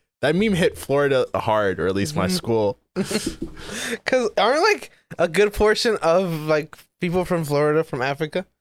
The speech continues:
Speaker 1: Not
Speaker 2: Or was it
Speaker 1: really.
Speaker 2: just you? <laughs>
Speaker 1: It's, it's a bunch of Hispanic people and a bunch of white people, and then there's, like, some black people, or a decent amount of black people.
Speaker 2: I know there's a lot of Kenyans here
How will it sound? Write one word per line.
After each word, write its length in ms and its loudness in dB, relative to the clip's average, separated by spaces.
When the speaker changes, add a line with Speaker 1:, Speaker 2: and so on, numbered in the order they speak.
Speaker 1:
Not 300 2
Speaker 2:
Or 60 6
was 140 4
it 40 2
Speaker 1:
really. 140 2
Speaker 2:
just 160 2
you? 440 0
<laughs> 40 -8
Speaker 1:
It's, 580 0
it's 220 0
a 420 4
bunch 220 0
of 100 2
Hispanic 520 0
people 560 0
and 280 2
a 40 2
bunch 280 0
of 80 2
white 200 2
people, 360 -2
and 140 2
then 120 -2
there's, 180 -2
like, 160 0
some 200 -2
black 280 -2
people, 260 -8
or 80 0
a 40 -2
decent 300 -2
amount 220 -2
of 80 -4
black 240 -4
people. 400 -14
Speaker 2:
I 80 0
know 140 4
there's 140 0
a 80 0
lot 160 2
of 100 -4
Kenyans 540 -4
here 300 -8